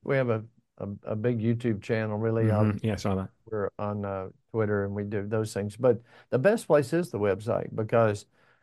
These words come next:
Speaker 1: you know, there's, if you want one of the books there, we'll be happy to send it to you. There's probably ten books there. Um, and you, you can see, uh, we're, we're pretty transparent. You'll see our market letters.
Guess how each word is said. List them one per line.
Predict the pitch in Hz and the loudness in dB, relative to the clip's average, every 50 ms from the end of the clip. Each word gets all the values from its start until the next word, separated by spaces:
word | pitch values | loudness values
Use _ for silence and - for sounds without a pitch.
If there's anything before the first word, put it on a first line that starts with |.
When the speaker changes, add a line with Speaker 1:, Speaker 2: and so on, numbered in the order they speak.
| _ _ _ | _ _ _
Speaker 1:
you | - 131 | 0 4
know, | 131 | 4
there's, | 123 120 113 107 | 4 4 2 0
if | 120 - - 107 | -2 -6 -6 -6
you | 104 107 | -4 -2
want | 117 131 135 127 | 0 2 2 2
one | 117 120 123 | 2 2 2
of | 123 | 2
the | 117 107 | 2 4
books | 107 117 123 120 120 | 4 2 2 2 2
there, | - 123 120 123 | 4 4 4 6
we'll | 120 110 101 | 4 2 2
be | 104 98 | 2 2
happy | 110 113 110 107 | 2 2 0 0
to | 107 104 | -2 -4
send | 104 - 120 117 113 | -2 0 0 0 0
it | 110 107 - | 0 -2 0
to | - 117 113 | 0 2 2
you. | 113 113 113 | 2 2 2
There's | 104 101 101 - | 0 -2 -4 -4
probably | - - 110 107 101 101 | -4 -4 -2 -2 -2 -4
ten | 101 - 117 113 110 101 | -4 -4 -4 -4 -4 -2
books | 110 110 107 101 - | -4 -4 -4 -4 -4
there. | 117 113 110 107 107 107 - _ _ _ _ _ _ _ _ _ _ - | -4 -2 -2 -2 -4 -6 -10 _ _ _ _ _ _ _ _ _ _ -6
Um, | - 107 104 104 104 101 101 101 98 98 101 101 - - | -2 0 2 2 2 2 0 -2 -4 -6 -8 -12 -8 -2
and | 120 117 110 110 | 0 0 2 2
you, | 110 113 104 104 - | 2 0 -2 -2 -2
you | - 113 113 113 | -2 0 0 0
can | 117 107 101 | -2 -4 -6
see, | - - 120 117 117 113 110 107 104 - - - - | -2 2 4 4 6 6 4 2 0 -2 -6 -10 -8
uh, | - 107 104 101 | -6 -4 -2 0
we're, | 107 117 117 113 | 0 0 0 0
we're | 107 - 135 147 143 - _ - | 0 0 -2 -2 -2 -6 _ -6
pretty | 147 127 113 | -4 -4 -4
transparent. | 113 - 127 110 107 104 - - 120 117 120 110 101 101 - | -2 -2 -2 -2 -2 -4 -6 -4 -2 0 0 0 -2 -4 -4
You'll | 110 104 | -6 -6
see | 104 - 120 117 110 | -6 -4 -2 0 0
our | 104 104 101 | 0 0 -2
market | 98 101 107 110 110 117 113 | -2 -2 -2 -2 -2 -4 -2
letters. | - 113 113 110 113 113 110 110 - | 0 0 0 2 2 0 -2 -2 -6